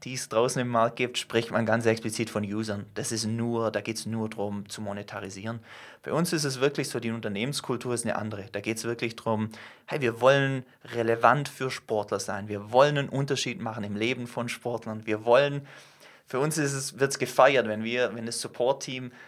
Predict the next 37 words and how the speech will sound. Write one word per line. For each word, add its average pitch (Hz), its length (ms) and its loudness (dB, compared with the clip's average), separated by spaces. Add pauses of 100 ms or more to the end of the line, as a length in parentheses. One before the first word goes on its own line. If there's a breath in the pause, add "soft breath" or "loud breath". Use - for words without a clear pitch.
(200 loud breath)
eine 117 120 -4
Nachricht 135 540 2
kriegt, 117 360 -4 (200 soft breath)
hey, - 180 -4
ich 131 120 -6
hab 135 120 2
meine 139 220 2
Frau 147 360 10
auf 117 580 2 (200 soft breath)
Strava 160 420 10
gefunden. 117 640 0
Das 131 180 -2
ist, 147 160 4
was 151 200 12
wirklich 160 280 2
bei 131 140 6
uns 131 160 0
gefeiert 143 480 8
wird. 135 200 0
So 117 140 -4
im, 110 340 -4
wir 113 120 -10
haben 107 160 -4
einmal 113 240 -4
in 110 80 -4
der 107 100 0
Woche 113 260 0
ein 98 180 -4
All-Hands-Meeting, 123 1000 0
immer 110 200 -4
am 104 100 -8
Dienstagabend 107 680 -6
für - 120 -8
uns, 120 340 -8
Dienstag 104 420 -12
früh 107 240 -10
im 104 220 -12